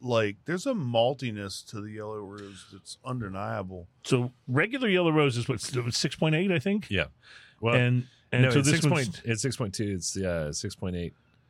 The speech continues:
Speaker 3: Or no, I'm sorry, it's six point eight. <laughs> Yes, and sixty-two I B Us.
Speaker 2: Yeah, and sixty-two I B Us. So, and your double is ninety I B Us and
Speaker 3: Ten percent.
Speaker 2: ten percent. So, yeah, that's, uh, that's good. Ian, this is, this is your kind of,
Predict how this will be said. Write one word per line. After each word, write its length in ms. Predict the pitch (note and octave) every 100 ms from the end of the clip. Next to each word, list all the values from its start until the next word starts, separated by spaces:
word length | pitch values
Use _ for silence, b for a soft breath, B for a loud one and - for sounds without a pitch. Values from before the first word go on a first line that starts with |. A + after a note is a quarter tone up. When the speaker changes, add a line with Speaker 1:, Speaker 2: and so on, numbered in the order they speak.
| _ _
Speaker 3:
Or 80 | -
no, 80 | G#2+
I'm 120 | G#2
sorry, 200 | - F#2
it's 100 | D#2
six 140 | G#2+ F#2
point 200 | G2 F#2
eight. 260 | G2 F2 F#2+
<laughs> 40 | F#2+ F#2+ - - - b b b b -
Yes, 240 | F#2 E2+
and 100 | G2+
sixty-two 480 | F2 G#2 - E2+ F2+
I 80 | D2+
B 140 | C#2
Us. 60 | B1+
Speaker 2:
Yeah, 140 | A2+
and 100 | G2+ G2
sixty-two 420 | A2+ G#2+ G2 G#2+
I 60 |
B 100 | G#2 G#2 G2
Us. 100 | -
So, 180 | A#2+
and 260 | B2 B2 B2
your 140 | B2
double 460 | A#2 C3 E3 C#3 C3+
is 480 | C3 A#2+ A#2+ G#2+ - B B B -
ninety 500 | A#2 C#3+ G3 F#3 C3
I 120 | A2+
B 120 | G#2+
Us 500 | G2+ F#2+ F2 E2 F#2+
and 600 | - G2+ G2+ G2 F#2+ F#2+ F#2+
Speaker 3:
Ten 100 | G2
percent. 200 | C#3+ B2+
Speaker 2:
ten 80 | G#2
percent. 460 | F#2 D#2+ - D2 -
So, 320 | - F#2 E2 b b b
yeah, 180 | A2+ F#2
that's, 420 | G#2+ G3 - -
uh, 220 | F3+ D#3+ C3 - _ _ B B B B B _
that's 160 | A2+ -
good. 340 | D#2 F2 F#2 - _ _ A2+
Ian, 180 | C3+
this 180 | A#2+ C3+
is, 60 | F#2+
this 240 | C3+ C3+
is 80 | F#2
your 100 | B2+
kind 200 | -
of, 60 | G#2